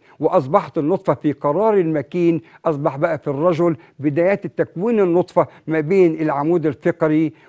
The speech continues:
والأضلع بتاعته. وبالنسبة للمرأة اللي هي في بقى البويضات في المرأة.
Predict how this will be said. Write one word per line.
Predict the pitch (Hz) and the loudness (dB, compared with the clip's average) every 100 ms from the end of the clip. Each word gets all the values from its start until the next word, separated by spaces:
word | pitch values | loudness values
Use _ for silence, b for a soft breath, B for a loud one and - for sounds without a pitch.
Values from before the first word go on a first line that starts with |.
| - | -8
والأضلع | 143 165 165 151 - 170 139 143 | 0 2 2 -4 -4 -4 -2 -4
بتاعته. | 131 180 139 - - _ _ _ _ _ _ _ _ | -2 -2 -4 -6 -20 _ _ _ _ _ _ _ _
وبالنسبة | - 196 214 156 160 170 156 143 147 | -2 2 2 2 0 0 0 -2 -4
للمرأة | 143 139 185 247 262 | -4 -2 -2 -2 -2
اللي | 208 156 | -2 -2
هي | 160 160 147 | 0 0 0
في | - 151 | -2 -2
بقى | 143 151 156 b b - | 0 -2 -2 b b -10
البويضات | 139 131 131 135 131 170 | -6 -4 -4 -4 -2 -4
في | - | -4
المرأة. | 131 120 - - | -8 -8 -12 -18